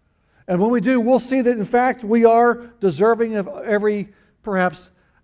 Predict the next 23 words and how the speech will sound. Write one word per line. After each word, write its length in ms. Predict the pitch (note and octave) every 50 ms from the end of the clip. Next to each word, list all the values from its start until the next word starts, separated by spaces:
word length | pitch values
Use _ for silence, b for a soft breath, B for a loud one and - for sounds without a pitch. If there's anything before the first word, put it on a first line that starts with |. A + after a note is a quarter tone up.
| - G3+
act 260 | F#3+ G#3 G#3 G3+ -
of 140 | E3 C#3+ A#2+
judgment 400 | A#2 E3+ F#3 F#3 F#3 G3 - F3
and 120 | D#3 C#3+
wrath 320 | E3 F3 F#3+ G3 F#3+ -
God 220 | - E3+ E3+ F3+ E3+
has 300 | E3 F3+ G3 F#3+ F3+ F3+
in 100 | F#3 F3+
store 540 | - - A3 G#3+ G#3+ F#3 - - _ _ _ _ _ _ _ _ _ _ _ _ _ _ _ _ _ _ -
when 120 | D#3 D3
we 100 | D#3 D3+
see 200 | - - F#3+ F#3
who 200 | D3 D#3 E3+ D#3
he 120 | D#3+ E3
really 460 | D#3 C3 C3 D3 E3 D#3 D#3 D3+ C#3+ D3
is. 180 | D3 D3 D3
If 100 | C3+ B2+
we 140 | B3+ B3+ -
ever 240 | A#3+ A#3+ A3 A3 F#3+
doubt, 420 | D3+ C3 D3 D#3+ D#3+ D3 C3 D3+
by 140 | C#3+ C#3+ C3+
the 100 | C3+ C3
way, 280 | C3 C3 B2+ C3 C3